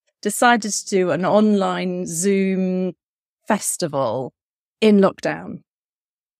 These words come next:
And one was about a repair cafe, and people just kind of did, made it sound not too hard. The other thing that we were told was kind of, if you just fix five things,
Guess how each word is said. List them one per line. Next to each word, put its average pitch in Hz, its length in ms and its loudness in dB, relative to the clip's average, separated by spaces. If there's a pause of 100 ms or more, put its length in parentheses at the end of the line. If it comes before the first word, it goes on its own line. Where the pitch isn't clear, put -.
And 214 200 4
one 233 280 6
was 190 180 2
about 180 420 -2
a 180 60 -6
repair 170 260 -8
cafe, 156 680 -10
and 180 380 -4 (140)
people 277 260 2
just 262 260 -2
kind 240 220 0
of 208 160 -4
did, 226 120 -4
made 233 320 2
it - 120 -6
sound 208 260 0
not 214 200 0
too 202 240 -8
hard. 160 440 -6 (100)
The 240 140 4
other 247 160 4
thing 240 200 2
that 220 100 0
we 208 120 -6
were 208 80 -8
told 220 380 -2
was 185 220 -8
kind 196 280 -4
of, 190 220 -6 (720)
if 247 320 0
you 226 1300 0 (120)
just - 380 0
fix - 400 -6
five 214 380 0
things, 180 720 -2